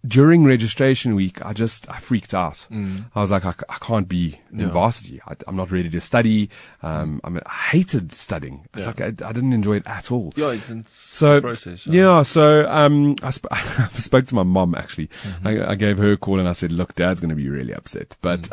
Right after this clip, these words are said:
Speaker 1: I'm not ready to study."
Speaker 2: Yeah.
Speaker 1: And she was understanding, and she had the conversation with him. He was so mad, um, 'cause he, he, you know, what do you do when your kids are eighteen and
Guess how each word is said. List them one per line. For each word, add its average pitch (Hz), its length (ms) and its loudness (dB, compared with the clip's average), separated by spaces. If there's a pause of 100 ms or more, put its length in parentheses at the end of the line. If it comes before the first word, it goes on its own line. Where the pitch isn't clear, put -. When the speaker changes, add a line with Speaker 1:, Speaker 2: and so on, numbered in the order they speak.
Speaker 1:
I'm 104 140 -2
not 120 160 0
ready 92 200 0
to 78 120 -6
study." 87 420 -6 (220)
Speaker 2:
Yeah. - 180 -14
Speaker 1:
And 196 260 0
she 247 460 4
was 226 160 2
understanding, 160 720 2
and 135 160 -2
she 147 220 -4
had 139 160 0
the 123 80 -2
conversation 110 540 -2
with 95 100 -2
him. 107 120 0
He 135 180 4
was 104 100 2
so 120 260 0
mad, 87 460 -2 (400)
um, 87 240 -2
'cause 107 160 -4
he, 117 120 0
he, 143 200 -6 (160)
you 180 60 2
know, 156 160 4
what 156 100 0
do 180 60 2
you 185 160 2
do 170 380 0
when 156 100 -4
your 135 100 -2
kids 127 240 -4
are - 80 -8
eighteen 117 480 -2
and 95 340 -4